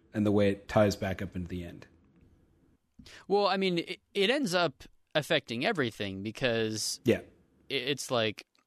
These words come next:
Speaker 2: it wouldn't happen unless, you know, she were there to film it. You know what I mean? So it's kind of like,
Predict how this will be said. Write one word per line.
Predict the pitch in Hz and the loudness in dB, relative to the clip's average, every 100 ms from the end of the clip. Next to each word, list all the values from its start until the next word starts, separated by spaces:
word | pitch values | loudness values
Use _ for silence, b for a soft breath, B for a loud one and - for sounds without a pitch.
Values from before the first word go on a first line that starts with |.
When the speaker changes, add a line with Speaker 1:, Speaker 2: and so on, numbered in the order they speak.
| _ - | _ -2
Speaker 2:
it | 165 | 0
wouldn't | 156 196 147 - | 2 0 0 0
happen | - 185 - 110 104 - | 2 2 2 -4 -4 -4
unless, | 123 117 110 - - - | -2 0 0 -2 -8 -6
you | 131 | -4
know, | 107 | -4
she | 104 - | -4 -4
were | 117 | -4
there | 107 | -4
to | 95 | -6
film | - 127 104 | -6 -6 -4
it. | 90 - | -10 -10
You | |
know | 113 | -6
what | 104 | -6
I | |
mean? | 101 104 | -6 -8
So | - 104 | -6 -6
it's | 101 | -4
kind | - 110 | -4 -4
of | 104 | -4
like, | 107 101 | -4 -4